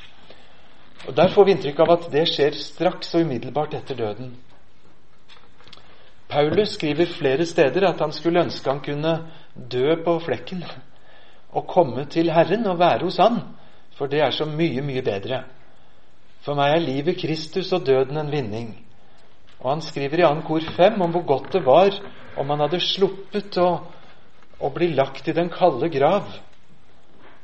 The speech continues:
eh, og heller kunne flytte direkte over. Vi har flere tekster som gir den følelsen av den direkte overgangen.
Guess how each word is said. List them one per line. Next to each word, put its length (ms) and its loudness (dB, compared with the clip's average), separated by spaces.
eh, 560 -8
og 100 -2
heller 320 0
kunne 160 0
flytte 380 -2
direkte 480 0
over. 340 -2
Vi 160 -4
har 160 2
flere 320 6
tekster 400 -4
som 160 2
gir 320 2
den 240 2
følelsen 480 2
av 140 0
den 160 -2
direkte 480 0
overgangen. 500 -2